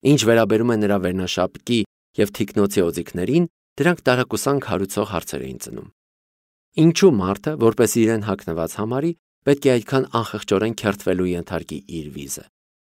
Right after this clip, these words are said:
Ինչու նա ենթադրում է, որ ինքն անպայման մաքուր պետք է լինի, իրեն տանջելով տոնական հագուստը հագնելով։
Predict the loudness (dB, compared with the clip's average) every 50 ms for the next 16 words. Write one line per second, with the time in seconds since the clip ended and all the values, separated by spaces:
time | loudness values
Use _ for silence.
0 | _ _ _ _ _ _ 0 2 2 4 4 6 6 6 6 6 2 2 2 0
1 | -2 0 0 -2 0 0 0 2 2 2 2 4 4 4 4 4 2 2 2 2
2 | 2 0 0 0 0 0 -2 -2 -2 -2 -2 -2 -2 -2 -4 4 4 4 4 4
3 | 0 -2 -2 -4 -8 -6 -6 -6 -6 -4 -4 -6 -6 _ _ _ _ 0 2 4
4 | 4 4 2 0 -2 -2 0 -2 -2 -2 -2 -4 -4 -4 -4 -4 -2 -8 -8 -10
5 | -10 -10 -8 -8 -10 -8 -8 -8 -8 -8 -12 -10 -10 -12 -12 -12 -14 -14 -14 -16
6 | -18